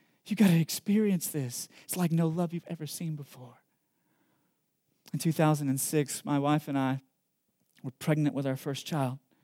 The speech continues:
And I was on a mission trip, uh, with a partner church of ours up in Seattle, the church that I was serving. I get a phone call from my wife,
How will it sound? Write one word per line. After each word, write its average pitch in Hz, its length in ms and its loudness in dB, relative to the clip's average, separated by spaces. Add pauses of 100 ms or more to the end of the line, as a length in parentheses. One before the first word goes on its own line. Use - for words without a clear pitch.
(960)
And 131 80 0
I 135 40 6
was 151 120 6
on 151 80 6
a - 20 8
mission 156 300 2
trip, 147 320 0 (260)
uh, 135 400 -2
with 143 160 -2
a 127 40 -8
partner 147 300 -4
church 147 480 -4
of 139 300 -8
ours 139 320 -2
up 143 180 -4
in 139 160 -6
Seattle, 135 600 -2 (500)
the - 80 -20
church 143 220 -6
that 139 100 -4
I 135 60 -2
was 127 120 -6
serving. 123 440 -8 (720)
I 135 60 -6
get 139 100 4
a 135 40 2
phone 165 300 4
call 143 240 0
from 139 220 -6
my 135 160 0
wife, 139 560 0